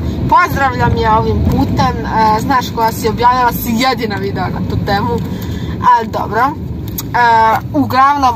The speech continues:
opa, znači, pašće mi kamera, slomit će se samo tako.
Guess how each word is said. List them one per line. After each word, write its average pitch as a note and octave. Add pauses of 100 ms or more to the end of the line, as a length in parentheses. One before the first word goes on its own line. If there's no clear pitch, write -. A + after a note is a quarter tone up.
opa, - (200)
znači, F#3+ (120)
pašće B3+
mi F#3+
kamera, G#3
slomit G#3
će F#3+
se G3
samo G3+
tako. -